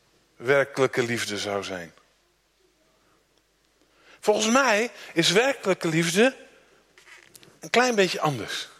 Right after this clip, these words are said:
Niet transactioneel. Het eerste waar ik naar wil kijken in de Bijbel, want ik, ik ben, ik ben, pff, bijna alle bladzijden in de Bijbel gaat het over liefde. Dus dat was ook mijn struggle. Hoe,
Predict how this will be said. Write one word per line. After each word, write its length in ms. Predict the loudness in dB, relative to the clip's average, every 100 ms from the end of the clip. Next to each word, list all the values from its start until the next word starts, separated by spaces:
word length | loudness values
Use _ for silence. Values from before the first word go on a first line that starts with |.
| _ -20 -20 _ _ _ _ _ -20 -20
Niet 360 | -2 0 0 -4 -12 -4
transactioneel. 920 | 2 2 4 2 2 2 4 4 2 -4 -20 _ _ _ _ _ _ _ _ _ _ _ -18 -16 -2
Het 140 | 2
eerste 300 | 4 4 4
waar 180 | 4 4
ik 80 | 4
naar 200 | 0 0
wil 120 | 0
kijken 400 | 2 4 4 2
in 120 | -2
de 80 | 2
Bijbel, 600 | 4 6 6 4 2 -4 -20 -6
want 140 | 0
ik, 100 | 2
ik 120 | 2 2
ben, 200 | 2 4
ik 160 | 4
ben, 280 | 4 2 0 -12 -18 -20 -20 -20 _ _
pff, 340 | 4 6 4 0 -12 -20 -10
bijna 340 | -2 2 4
alle 280 | 6 6 6
bladzijden 580 | 6 4 4 2 2 0
in 120 | 0
de 60 | 2
Bijbel 380 | 4 4 2
gaat 260 | 2 2 4
het 100 | 4
over 300 | 4 2 -2
liefde. 320 | -6 -8 -14 -18 _ _ _ _ _ _ _
Dus 160 | -14 -2
dat 160 | 0
was 160 | 2 4
ook 140 | 4
mijn 200 | 2 0
struggle. 800 | -2 -4 -8 0 2 4 4 2 -2
Hoe, 220 | -2